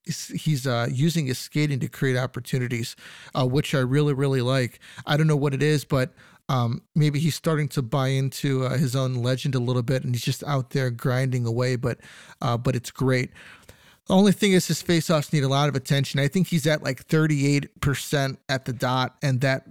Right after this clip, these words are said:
really needs to improve. You know, we've been really lucky having a Taser on the team for so long, taking those,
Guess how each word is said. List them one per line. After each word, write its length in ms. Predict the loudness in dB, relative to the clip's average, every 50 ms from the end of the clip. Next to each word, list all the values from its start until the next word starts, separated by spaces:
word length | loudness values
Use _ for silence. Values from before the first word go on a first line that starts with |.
| -8 -6 -6 -4
really 340 | 0 0 2 2 2 2 0
needs 240 | 0 -2 -2 -4 -4 -4
to 100 | -4 -4
improve. 640 | -4 -2 -2 0 0 0 0 -2 -6 -14 -12 -4 0
You 60 | 2
know, 80 | 4 4
we've 160 | 4 2 2
been 220 | 2 0 0 -2 -2
really 340 | -2 0 2 2 2 2
lucky 380 | 2 2 0 -2 -2 -2 -2 0
having 380 | 0 0 0 0 0 0 0 0
a 240 | 0 0 -2 -4 -6 -10 -20 -20 -20 _ -4
Taser 440 | 0 2 2 2 2 2 0 0 2
on 140 | 0 0
the 80 | -2 -2
team 320 | -4 -2 0 2 2 2
for 140 | 0 -2 -4
so 200 | -4 -2 -2 0
long, 380 | 0 0 0 0 0 0 0 -2
taking 440 | -2 -2 -2 -2 0 0 0 2 2
those, 360 | 2 2 0 -2 -4 -8